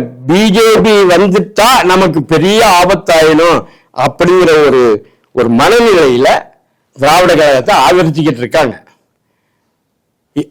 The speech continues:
திராவிட கழகத்தை விட்டா த-, அ தி மு க, திமுக விட்டா அ தி மு க, அ தி மு க விட்டா திமுக. அது ரெண்டு மூணு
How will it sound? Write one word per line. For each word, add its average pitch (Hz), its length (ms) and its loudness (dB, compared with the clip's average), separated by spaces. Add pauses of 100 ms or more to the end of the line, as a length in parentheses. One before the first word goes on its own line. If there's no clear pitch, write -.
திராவிட 165 380 0
கழகத்தை 151 440 0
விட்டா 131 280 -2
த-, 135 140 0 (1120)
அ 156 140 0
தி 165 100 -2
மு 139 160 0
க, 101 160 -6 (1000)
திமுக 175 260 0 (100)
விட்டா 160 300 0
அ 156 60 2
தி 151 120 -2
மு 143 80 0
க, 226 80 -2 (120)
அ 196 80 2
தி 180 120 -2
மு 180 80 0
க 175 140 2
விட்டா 160 260 0 (720)
திமுக. 165 340 0 (640)
அது 208 220 0 (160)
ரெண்டு 202 280 0
மூணு 196 200 0